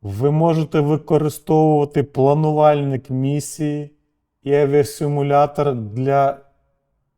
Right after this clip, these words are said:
симуляції польоту. Закладка дата складається з наступних частин, які ми розглянемо нижче.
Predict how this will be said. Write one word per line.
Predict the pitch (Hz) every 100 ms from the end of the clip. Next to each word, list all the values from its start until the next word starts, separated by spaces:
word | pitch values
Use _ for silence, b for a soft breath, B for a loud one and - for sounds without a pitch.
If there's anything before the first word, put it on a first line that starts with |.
| _
симуляції | - - 147 143 139 143 143 147 147 - 156 151 143 127 _ _ _
польоту. | 143 147 147 123 104 98 95 - _ _ _ _ _ _ _ -
Закладка | 101 107 127 147 151 156 - 143
дата | 120 127 143 143 147
складається | 127 - 131 127 131 143 143 135 135 120
з | 107
наступних | 131 120 - 165 156 - 143 131 - - b b b _ _
частин, | - - 139 - - 147 123 101 90 - _ _ _ _ _ _ _ _ _ _ _ _ _ _ -
які | 110 113 117 - 147 147
ми | 139 131
розглянемо | 127 120 113 110 113 123 127 123 120 117 117 - _ _ _ _
нижче. | 110 117 110 92 - 92